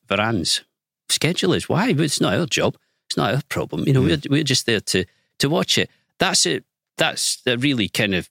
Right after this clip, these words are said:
Speaker 1: facetious argument, and, and I don't actually think that at all. But I think with players and managers, you, you do run the risk that if that connection doesn't hold to some extent, where does it kind of leave us all? 'Cause that's always been the kind of basis of, of football, certainly in,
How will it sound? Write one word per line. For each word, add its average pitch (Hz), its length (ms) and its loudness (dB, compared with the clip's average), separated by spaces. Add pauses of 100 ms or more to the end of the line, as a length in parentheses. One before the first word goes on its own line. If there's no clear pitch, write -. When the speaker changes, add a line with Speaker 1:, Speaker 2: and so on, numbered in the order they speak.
(120)
Speaker 1:
facetious - 460 2
argument, 104 580 -2
and, 92 360 0
and 95 380 2
I 113 100 2
don't 123 180 -2
actually 95 380 -2
think - 260 -4
that - 180 -2
at - 160 -6
all. 101 240 0 (300)
But 117 140 0
I 165 80 0
think 208 260 0 (420)
with - 140 -4
players 165 280 0
and 123 80 2
managers, 117 420 2
you, 127 80 0 (140)
you 135 100 0
do 180 200 0
run 170 160 2
the 139 100 2
risk 135 280 -2
that - 120 -2
if 139 120 -4
that - 200 -2
connection 139 540 0
doesn't 131 360 -2
hold 92 300 -2
to - 80 -4
some 95 220 0
extent, 87 540 -2 (500)
where 139 120 2
does 156 160 2
it - 120 -2
kind 107 200 2
of 95 60 0
leave 131 180 2
us 127 140 2
all? 123 60 0
'Cause 131 160 0
that's 156 180 0
always 143 360 2
been 143 360 2
the 95 100 2
kind 104 240 2
of 85 80 -2
basis - 460 2
of, 82 200 -10 (140)
of 95 80 0
football, 135 440 -2
certainly 117 360 2
in, 147 160 -4